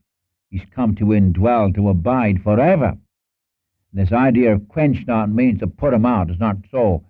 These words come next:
not in the sense of the bel-, of the Spirit of God leaving the believer.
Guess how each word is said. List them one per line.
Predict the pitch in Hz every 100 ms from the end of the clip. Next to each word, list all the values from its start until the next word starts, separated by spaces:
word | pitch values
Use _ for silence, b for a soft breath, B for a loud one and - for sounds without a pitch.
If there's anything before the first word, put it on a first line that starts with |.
| _ _ _
not | 113 117
in | 110
the | 101 -
sense | 135 117 90 -
of | 101 87
the | 92
bel-, | 82 104 -
of | 107
the | 101
Spirit | 92 - 143 117
of | 98
God | 101 101
leaving | 98 143 127 110
the | 101
believer. | 82 87 85 78 71 65